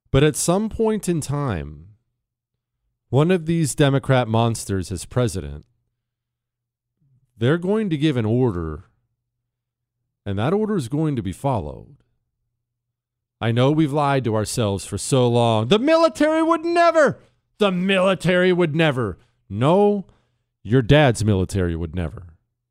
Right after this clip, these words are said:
Your grandpa's military would, would never. They are slowly but surely building a military that absolutely would, and many of them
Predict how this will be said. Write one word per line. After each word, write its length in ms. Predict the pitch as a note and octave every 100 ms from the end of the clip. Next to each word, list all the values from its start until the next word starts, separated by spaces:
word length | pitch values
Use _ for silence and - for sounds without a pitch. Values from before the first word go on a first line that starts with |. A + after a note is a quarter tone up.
| _
Your 160 | G#2+ A2+
grandpa's 720 | C#3+ D#3+ D3 B2 A2 G2 F2
military 500 | G#2 G#2 F#2+ G#2 F#2
would, 280 | E2+ E2 A2
would 240 | A2 A#2+ A2+
never. 320 | D3+ C#3+ - _ _ _ _ _ _ _ _
They 160 | C3 B2+
are 180 | B2 G#2+
slowly 560 | - A#2+ C#3+ D#3+ F3
but 160 | D3+ E3+
surely 460 | - D#3+ C#3+ B2 A2+
building 480 | G#2+ B2+ D3 D3+
a 40 | C#3
military 840 | B2+ C3 B2 A2 A#2 G2+ G2 F2 - _ _
that 160 | F2 - _ -
absolutely 800 | B2 C3 - C3 B2+ C#3 A#2+ A2+
would, 480 | A#2+ D3+ E3 D#3+ - _ _ _
and 320 | A2 F#2+ F2 E2+
many 320 | G#2+ C#3+ E3
of 140 | D3
them 360 | D3 D#3 D#3+